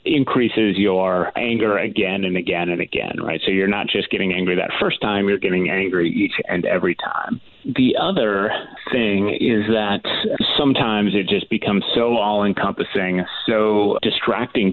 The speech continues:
to you that you end up not being as productive or being as successful. So some things that people can do, sometimes it's, uh, helpful to kind of distract yourself.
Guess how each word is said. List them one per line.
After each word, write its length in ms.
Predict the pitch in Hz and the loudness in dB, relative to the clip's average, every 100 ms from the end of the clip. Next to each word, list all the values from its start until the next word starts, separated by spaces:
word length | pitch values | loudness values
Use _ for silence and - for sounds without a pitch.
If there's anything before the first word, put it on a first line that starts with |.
| - | 2
to 40 | |
you 300 | 107 95 92 | 2 4 4
that 160 | 92 95 | 2 0
you 160 | 107 98 | 0 0
end 140 | 95 | 0
up 160 | 95 90 | 0 0
not 260 | 87 85 | -2 -2
being 260 | - 90 90 | -2 0 0
as 80 | - - | -2 -2
productive 480 | 95 85 - - | -2 -2 -2 -2
or 140 | 95 98 | 0 -2
being 380 | - 98 87 - | -2 0 0 0
as 60 | - | -4
successful. 800 | - - - - - - - 113 - - - | -6 -2 -4 -2 -4 -2 -2 -4 -10 -6 -2
So 380 | 156 147 - - - 160 | 0 0 0 -4 -4 -2
some 140 | 156 139 | 0 2
things 240 | 160 147 | 4 4
that 100 | 147 | 4
people 200 | 139 139 | 2 2
can 180 | 120 113 | 2 4
do, 240 | 113 143 135 | 4 4 4
sometimes 420 | 120 117 113 107 104 | 2 2 2 2 2
it's, 140 | - - - - | -2 -6 -6 -2
uh, 200 | - - | 0 0
helpful 380 | 123 - 113 110 - | -2 0 -2 0 2
to 220 | 107 101 | 2 2
kind 160 | - 95 | 2 0
of 80 | - | -2
distract 500 | - - 120 135 143 | -4 -2 0 0 0
yourself. 560 | 127 147 139 139 131 | 0 2 2 2 2